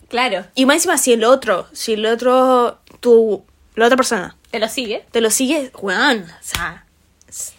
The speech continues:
Speaker 1: Claro,
Speaker 2: no.
Speaker 1: pero eso, ahí ya corre peligro porque hay dos posibilidades.
Speaker 2: Es
Speaker 1: O se, o se, se jo-, se sigue hueveando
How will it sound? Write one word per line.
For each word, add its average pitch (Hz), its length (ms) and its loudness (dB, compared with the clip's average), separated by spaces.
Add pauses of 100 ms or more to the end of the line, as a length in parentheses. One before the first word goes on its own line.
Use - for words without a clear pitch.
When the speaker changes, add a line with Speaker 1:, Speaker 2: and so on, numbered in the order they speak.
Speaker 1:
Claro, 277 200 4
Speaker 2:
no. 233 80 2
Speaker 1:
pero 240 160 4
eso, 302 240 0 (100)
ahí 302 240 2
ya 349 160 2
corre 370 240 -2
peligro 339 320 4
porque 262 320 0
hay 269 160 2
dos 330 180 0
posibilidades. 262 880 -2 (100)
Speaker 2:
Es 285 140 -4 (300)
Speaker 1:
O 220 140 4
se, 254 260 -2
o 214 160 4
se, 190 440 4
se - 180 0
jo-, - 260 -4
se 233 160 -2
sigue 262 220 2
hueveando 269 560 4